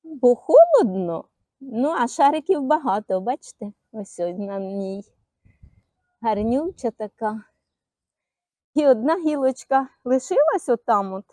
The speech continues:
Це я Наташі відкапувала, е, на лівий берег. І, видно, лишився корінець. Ну, хай собі буде.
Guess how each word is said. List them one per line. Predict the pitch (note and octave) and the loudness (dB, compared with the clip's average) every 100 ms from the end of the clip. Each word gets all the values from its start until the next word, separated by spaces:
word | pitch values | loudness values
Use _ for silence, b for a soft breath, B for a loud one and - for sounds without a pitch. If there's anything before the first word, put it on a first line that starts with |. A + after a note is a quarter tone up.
| _ _ _ _ _ _ _ _ _ _ | _ _ _ _ _ _ _ _ _ _
Це | - D#4+ | -6 -2
я | D#4 D#4 | 0 0
Наташі | D#4 D#4 D#4 C#4+ - A#3 | -2 -2 -4 -4 -6 -6
відкапувала, | A#3 A#3+ - - F4+ G4+ - C#4 B3+ A#3+ A3+ G#3+ A3+ - _ _ _ _ _ _ _ _ - - | -6 -8 -12 -4 -4 -4 -4 -2 2 2 2 0 0 -8 _ _ _ _ _ _ _ _ -20 -20
е, | - A3 B _ | -16 -16 B _
на | B3 C#4+ | 2 4
лівий | C#4 B3 C4+ | 2 2 0
берег. | G#3+ C4 B3 A3+ G#3+ - | 4 4 4 2 -2 -4
І, | E4 F4 | -4 -2
видно, | E4 C#4 C#4 C#4 C#4 | -2 -2 0 0 -2
лишився | B3+ C#4 - C#4 C4 - C4 | -4 -4 -2 -8 -4 -4 -2
корінець. | C4+ B3+ B3+ C#4 D#4+ - - - _ _ _ _ _ _ _ _ _ _ _ _ _ - | -2 -2 0 0 -2 -6 -20 -20 _ _ _ _ _ _ _ _ _ _ _ _ _ 2
Ну, | D5 | 2
хай | - C#5+ | 4 2
собі | - C4+ A3+ | 0 -4 -4
буде. | F#3+ F#3+ F3+ F3+ | -6 -8 -4 -2